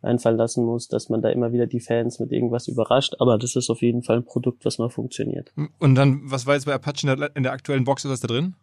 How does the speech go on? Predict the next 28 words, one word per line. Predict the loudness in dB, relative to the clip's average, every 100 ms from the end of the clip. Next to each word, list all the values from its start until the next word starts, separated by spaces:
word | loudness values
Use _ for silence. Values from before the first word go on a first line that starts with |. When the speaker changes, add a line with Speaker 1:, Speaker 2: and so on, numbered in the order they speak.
| _ _ _ _ -16 -12 -12 -14 -18 _ 0
Speaker 2:
Außer | 4
Speaker 1:
Die | 4
Speaker 2:
der | 4
C | 2
D? | 2 0 _ -18 -12 -2
Speaker 1:
Die | 2
Box, | 6 6 4 0 -4 -6 2
ähm, | 6 6 6 2
war | 2 4 4
keine | 4 2
normale | 2 2 4 2
Box, | 2 -2 -2
sondern | -2 0
eine | -2
Kühlbox. | 0 2 4 2 -4 -6 -16 -20 _ _ _ _ -18 -6
Speaker 2:
Ah, | -4 -4 -6
okay, | -6 -6 -6 -2
okay. | 0 4 4 2 -2 -20 -20 _ _ _ _ _ _
Speaker 1:
Und | 0
dann | 4 4
waren | 4 4
noch, | 2 0 -4 -16
was | -6
war | -2
da | 0
noch | -2 -2
drin? | 0 -2
Kühlakkus, | 2 4 4 2 -2 0 0 0 -8